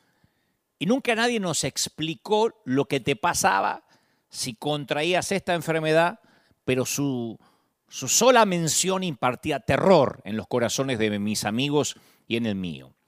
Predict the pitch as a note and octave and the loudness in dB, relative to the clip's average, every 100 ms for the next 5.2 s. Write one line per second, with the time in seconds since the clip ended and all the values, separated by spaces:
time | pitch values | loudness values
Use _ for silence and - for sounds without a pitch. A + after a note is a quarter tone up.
0 | _ - - - A#3 A#4 - A3+ - A#3+ | _ -20 -8 -2 -2 -2 -4 -4 0 0
1 | A3 F3 - - A#3+ G3+ - D#3 A3 - | 0 -2 -2 -4 -2 -2 0 0 0 0
2 | C#3+ B2 A3 C3 F#2 - C#2+ _ _ _ | -2 0 0 0 -6 -16 -20 _ _ _
3 | _ _ _ _ G#2+ C#3 E3 A3 A3 F3 | _ _ _ _ -2 2 2 2 0 -2
4 | G3+ A3 A3 F3+ D#3+ - D3 E3 F3+ - | 0 0 0 0 -2 -4 -2 0 -2 -2
5 | G#3 G#3+ | -6 -6